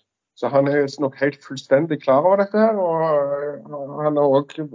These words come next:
sikkert opptatt av egne, egne verdier. Eh, mens mange i, i markedet er jo veldig momentum og veldig kortsiktig. Se Saga Pure for eksempel, sant, som folk kastet seg over og gjerne betalte over lav,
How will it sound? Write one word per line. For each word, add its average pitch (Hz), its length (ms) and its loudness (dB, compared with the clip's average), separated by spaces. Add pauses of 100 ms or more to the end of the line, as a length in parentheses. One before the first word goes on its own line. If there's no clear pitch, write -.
(240)
sikkert 131 300 -2
opptatt 131 420 -2
av 127 160 0
egne, 123 640 2
egne 117 380 2
verdier. 120 480 2 (500)
Eh, 117 480 4
mens 139 480 0 (320)
mange 135 400 -2
i, 143 240 -6
i 131 260 -4
markedet 170 520 -2 (100)
er 131 140 -2
jo 147 180 -4 (160)
veldig 131 320 -2
momentum 131 680 0
og 123 140 0
veldig 127 240 -2
kortsiktig. 151 560 -4
Se 143 220 2 (260)
Saga 127 400 2
Pure 139 320 2
for 175 160 0
eksempel, 160 400 -6
sant, 139 240 0
som 131 240 -2 (480)
folk 131 300 -2
kastet 131 480 -2
seg 127 100 0
over 123 400 2
og 120 80 -2
gjerne 107 340 -4
betalte 123 540 -4
over 120 480 2
lav, 120 480 -2